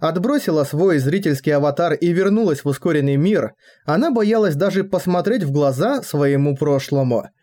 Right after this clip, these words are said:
Более того, когда Жёлтый Король показал ей запись тех событий, она потеряла волю к борьбе и впала в состояние зануления, в котором невозможно сражаться.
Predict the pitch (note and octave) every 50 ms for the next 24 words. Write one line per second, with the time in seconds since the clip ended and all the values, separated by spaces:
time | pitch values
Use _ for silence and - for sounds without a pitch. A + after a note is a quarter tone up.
0 | _ _ _ _ _ C#3+ B2+ C#3+ D#3 E3 F3 F3 D3+ C#3 - D3+ C#3 C3 C3 C3+
1 | B2+ G#2+ - - _ _ _ _ - - D#3 D3+ D3+ F3 F3+ D3 C3 E3 F#3+ F#3+
2 | F#3 F#3 D#3 C3+ D#3 D3 D3+ F#3 F3+ D3 - D3+ C#3 D#3 C#3+ C#3 D#3+ F3 F3 D#3
3 | D3 D3+ C#3+ C3+ C3 B2+ D#3+ F3 F3 F3 D3+ C3 - - - D#3+ D#3+ D#3+ - D3+
4 | C#3 C3 B2 D3 E3+ G3 G3 - C3+ A2+ - - _ - - - _ C#3+ C#3+ E3
5 | A#3 D4+ D#4 - C4 G3 G3 E3 E3 F#3+ G#3+ G#3+ G#3 D#3+ C3+ D3 F#3+ A3 G3+ D3
6 | C#3 C3 D3+ D3 C#3+ C#3+ C3 C#3 C#3 C3+ A#2+ - - - _ - _ _ D#3 D#3
7 | D3+ C#3+ C#3 - _ F3 E3 D#3 C#3+ B2+ - - D3 C3 - - D3 C#3+ E3 G3+
8 | G#3+ G#3 G3+ F#3+ F#3 E3+ - - E3 D3 A3+ C#4 C4 A#3+ G3 F3 E3 D#3 D3 C3+
9 | C3 B2+ A#2 G2+ G#2+ - - _ - _ _ - - D3+ C3+ F3+ A3+ C#4+ C4+ A#3
10 | F#3 D3+ C#3+ C#3 C3 C#3 C#3 C#3 C3+ B2+ C#3 C3+ C3+ - C#3 C3+ C3 B2 C3+ C3
11 | B2 - - - A#2 - -